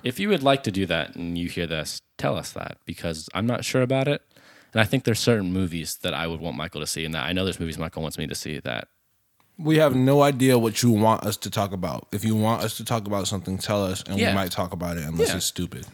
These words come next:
Speaker 1: Please tell us. Please give us ideas. <laughs>
Speaker 2: And if it's stupid, then that's okay.
Speaker 1: If it's stupid, then it'll just be like the advertisements.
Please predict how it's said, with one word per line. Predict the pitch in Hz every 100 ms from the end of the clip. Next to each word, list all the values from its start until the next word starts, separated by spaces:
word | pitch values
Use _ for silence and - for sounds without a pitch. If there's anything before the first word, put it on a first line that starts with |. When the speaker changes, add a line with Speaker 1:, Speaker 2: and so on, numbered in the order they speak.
| _ -
Speaker 1:
Please | 135 143
tell | - 117
us. | 90 - - 135
Please | 208 151
give | 110 92
us | 107
ideas. | 98 - - - - - - -
<laughs> | _ _ _ _ _ _ _ _ _ _ _ -
Speaker 2:
And | - 131 101 - - _ - 92 92
if | 131
it's | 127
stupid, | - 131 120 101 95 - - _ _ _ _ _ _ _ - _ _ _ _ -
then | 87 101 98 92
that's | 90 98 101
okay. | 87 87 104 -
Speaker 1:
If | 107
it's | 131
stupid, | - 196 107
then | 104 101
it'll | 104 104
just | 92 -
be | 120
like | 110
the | 117
advertisements. | 120 104 85 85 - - -